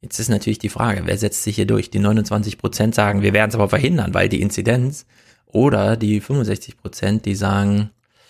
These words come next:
„Nee, äh, Inzidenz ist mir egal, mir geht's nur um mein persönliches Fortkommen und ich hab mich mi-, medizinisch jetzt abgesichert, ich bin immunisiert.“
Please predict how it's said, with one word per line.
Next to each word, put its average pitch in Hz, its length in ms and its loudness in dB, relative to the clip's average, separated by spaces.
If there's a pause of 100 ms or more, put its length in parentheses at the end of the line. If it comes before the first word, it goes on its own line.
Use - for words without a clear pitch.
(480)
„Nee, 104 400 4 (460)
äh, 95 280 -4
Inzidenz 104 460 0
ist 107 100 -4
mir 107 140 4
egal, 104 260 2
mir 101 120 0
geht's 107 200 -6
nur 107 220 0
um 101 140 0
mein 98 260 2
persönliches 107 560 0
Fortkommen 104 580 -2
und 101 160 0
ich 98 120 -6
hab - 120 -12
mich - 180 -4
mi-, 104 300 0
medizinisch 139 720 2
jetzt - 220 -6
abgesichert, 113 760 0 (480)
ich 131 300 -2
bin 131 340 0
immunisiert.“ 127 960 2